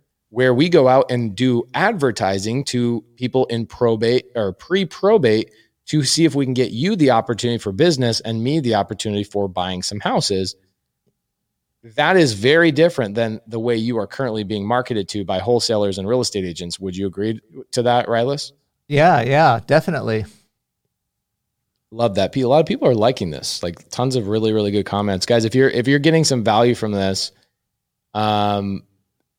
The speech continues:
Speaker 1: tell us in the comments. Let us know if you guys would want us to come back and have Rylas and I break down our K P Is, break down our numbers, and show you exactly how that would work.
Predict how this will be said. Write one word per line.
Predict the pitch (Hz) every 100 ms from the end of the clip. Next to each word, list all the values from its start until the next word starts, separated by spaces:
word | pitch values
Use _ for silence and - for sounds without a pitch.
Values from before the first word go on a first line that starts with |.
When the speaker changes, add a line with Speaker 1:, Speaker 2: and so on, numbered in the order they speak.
| -
Speaker 1:
tell | 131 131
us | 123 -
in | 117
the | 104
comments. | 101 95 95 -
Let | 110
us | 113 -
know | 110
if | 110
you |
guys | 104 98
would | 92
want | 104 107
us | 101
to | 95
come | - 101
back | 104 104 104
and | 95
have | 98 92
Rylas | 92 92 104 107
and | 104
I | 92
break | 87 104 -
down | 104 95
our | 92
K | 101
P | 95 95
Is, | 87 95 143 165 - _ _ _ _ 90
break | 113 120 117
down | 110
our | 104
numbers, | 95 98 123 110 95
and | 92
show | 101
you | 101 98
exactly | 85 101 98 101
how | 95 90
that | 87 80
would | 82
work. | 85 82 -